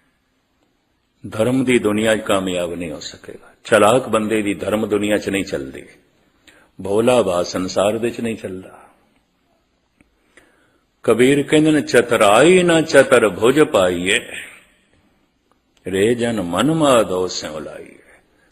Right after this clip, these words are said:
ਗੁਰੂ ਨਾਨਕ ਦੇਵ ਜੀ ਮਹਾਰਾਜ ਕਹਿੰਦੇ ਨੇ, ਸਹਿ ਸਿਆਣਪਾਂ ਲੱਖ ਹੋਵੇ,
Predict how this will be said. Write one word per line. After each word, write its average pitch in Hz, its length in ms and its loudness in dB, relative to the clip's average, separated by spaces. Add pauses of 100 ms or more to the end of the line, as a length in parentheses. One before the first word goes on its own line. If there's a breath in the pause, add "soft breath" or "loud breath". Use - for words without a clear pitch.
(160)
ਗੁਰੂ 107 140 -4
ਨਾਨਕ 107 400 0
ਦੇਵ 107 180 4
ਜੀ 101 200 -2
ਮਹਾਰਾਜ 101 380 2
ਕਹਿੰਦੇ 120 280 0
ਨੇ, 110 320 -6 (520 soft breath)
ਸਹਿ 147 480 0
ਸਿਆਣਪਾਂ 117 960 0
ਲੱਖ 98 460 -2
ਹੋਵੇ, 82 280 -12